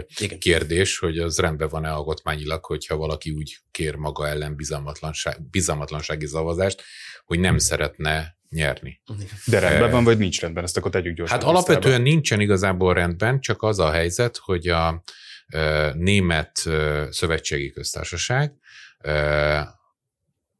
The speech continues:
Speaker 2: az ezerkilencszáznegyvenötöt követően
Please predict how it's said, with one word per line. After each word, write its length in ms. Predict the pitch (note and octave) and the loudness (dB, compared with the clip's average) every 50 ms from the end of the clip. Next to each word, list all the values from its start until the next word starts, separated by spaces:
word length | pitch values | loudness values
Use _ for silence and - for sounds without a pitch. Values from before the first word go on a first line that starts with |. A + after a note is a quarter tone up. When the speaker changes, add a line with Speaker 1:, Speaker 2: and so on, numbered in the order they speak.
| _ _ _ | _ _ _
Speaker 2:
az 300 | - E2 E2 D2+ - - | -2 -2 0 0 -2 0
ezerkilencszáznegyvenötöt 2750 | A2+ A2 F2+ F#2+ F2+ F2 E2 E2 D#2+ D2+ D2 - - - _ _ _ - - - - E2+ F2 E2 D2+ - D#2+ D2+ D2 D#2+ D#2+ E2 D#2 D2+ D#2 D2+ D#2 D2+ D2+ D2 - - _ _ _ _ _ - - D2+ - - - | 0 2 4 4 6 6 6 4 2 0 -2 -10 -18 -20 _ _ _ -20 -16 -8 -4 -2 -2 -2 0 -2 -2 -2 -2 -4 -4 -4 -2 -2 -4 -4 -2 -4 -4 -6 -8 -20 _ _ _ _ _ -8 -8 -8 -8 -8 -6
követően 1040 | - E2+ D#2 E2 F2+ F2 - - G#2+ G#2 A2 A2+ A#2+ C3 C3 B2+ B2+ - _ _ | -2 -2 0 0 0 -2 -2 -4 -2 0 0 2 2 0 0 -2 -4 -8 _ _